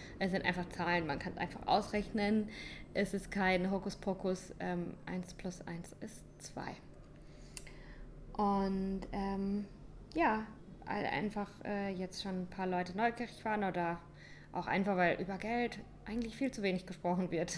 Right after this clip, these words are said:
<laughs> Zumindest falsch, ne? Also, Leute geben an und tun so, als hätten sie viel Geld, aber wie viel sie dann wirklich haben, sagen sie auch nicht. Oder man jammert die ganze Zeit und sagt, man hat zu wenig Geld, aber, ähm,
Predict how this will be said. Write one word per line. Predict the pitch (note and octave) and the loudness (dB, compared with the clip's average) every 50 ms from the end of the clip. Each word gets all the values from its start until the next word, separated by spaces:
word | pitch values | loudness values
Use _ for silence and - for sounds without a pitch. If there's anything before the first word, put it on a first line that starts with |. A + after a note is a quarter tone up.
| - - | -4 -6
<laughs> | G3 - | -6 2
Zumindest | - A3 A3 A#3 A3+ A3 A3+ - | 4 6 8 8 6 4 0 0
falsch, | - G#3 F3 D#3+ D#3 - - - | 2 4 4 6 4 2 -2 0
ne? | - F#3+ G#3 A#3 C4 C4 B3+ - - | 2 4 6 6 6 4 2 0 0
Also, | F#3+ F#3+ F#3+ F#3 F#3 F#3+ F#3+ F#3+ F#3 F3+ - - - - - - - - - - - - - - - - - - - - - - - - - - - - - - - - - | 2 2 2 2 2 2 2 4 2 2 0 -4 -10 -14 -16 -14 -16 -14 -14 -14 -16 -16 -16 -16 -14 -14 -14 -14 -14 -14 -14 -14 -14 -12 -12 -12 -12 -12 -14 -14 -14 -4 0
Leute | - G3 G3 F#3 | 2 2 2 2
geben | - - F#3 G3 F#3+ | -2 -2 -2 -2 0
an | - - G3 F#3+ | 0 0 0 0
und | - - G3 F#3+ F#3 | 0 0 -2 -2 0
tun | G3 G3+ G3+ G3 | 0 0 0 0
so, | G3+ | 0
als | F#3+ - F#3 F#3 | 0 0 0 0
hätten | G3 G3 - F#3+ | 0 -2 0 0
sie | F#3 G3 F3+ | 0 0 0
viel | - A3+ A3 G#3+ | 0 0 0 2
Geld, | A3 G#3+ G#3+ A3 G#3+ - | 4 4 4 4 2 0
aber | G3 F#3 G3 F#3 F3+ | 0 0 0 0 0
wie | F#3+ F3+ | -2 -2
viel | - - G3+ G3 | 0 -2 -2 0
sie | G#3 G3 | 0 0
dann | F3+ F#3+ F#3+ F#3+ | 2 2 0 0
wirklich | G3 F#3+ G3+ G3+ G3 F#3+ | 0 0 0 0 2 4
haben, | G3+ F#3 G3 G#3+ G#3 | 2 2 2 2 2
sagen | F#3+ F#3 F#3+ F#3+ F3+ - | 4 4 4 2 2 0
sie | G3 - - | 0 2 6
auch | - F#3+ G3+ G3 | 6 6 6 6
nicht. | G#3+ G3+ G3+ G3+ - | 4 4 4 2 2
Oder | - G3 G3 G3 F#3 | 0 4 4 4 4
man | F#3 F3+ F3 | 4 4 4
jammert | F#3 F#3+ G3 G#3 G3+ F#3 | 4 4 4 4 4 2
die | G3+ F#3+ | 2 2
ganze | G3 F#3 G3 G3 G3 F#3 | 2 2 2 0 -2 -2
Zeit | - A3 G#3 G3 G3 G3 - | 2 4 6 6 6 6 4
und | F#3+ F#3 | 0 2
sagt, | F#3+ F#3 - - | 2 2 2 2
man | G3 F#3+ G3+ | 2 2 2
hat | F#3+ F#3 | 2 0
zu | - F3+ F3 | 0 0 2
wenig | F#3+ G3 G#3 G3+ - | 4 4 4 2 4
Geld, | - F#3+ G3 G3 G3+ G#3 G#3 - - | 6 8 8 10 10 8 6 4 4
aber, | F#3+ F#3+ F#3 F#3+ F3+ F3 F3 F3+ - - - | 2 2 4 6 6 8 8 6 4 4 2
ähm, | F#3 F#3 F3+ F3+ F3+ F3 F3 | 2 2 4 4 4 2 2